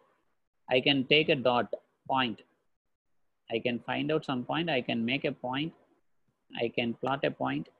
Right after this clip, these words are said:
Okay, but here I can find a surface, circle or square or rectangle.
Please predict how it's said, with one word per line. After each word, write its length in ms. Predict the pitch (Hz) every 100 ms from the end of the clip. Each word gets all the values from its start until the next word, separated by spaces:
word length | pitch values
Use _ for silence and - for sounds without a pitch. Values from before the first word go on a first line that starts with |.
| _ -
Okay, 220 | 117 160
but 280 | 113 139 151 160
here 640 | 139 - 170 180 151 151 170
I 160 | 147
can 400 | 135 143 147 160 - _ _ _ _
find 280 | 143 160 175
a 80 | 170
surface, 640 | - 143 139 123 110 - - -
circle 760 | - 131 127 - 123 127 127
or 260 | 117 110 107
square 680 | - - 120 123 127 123 120
or 160 | 107 104
rectangle. 720 | 110 - 127 127 123 123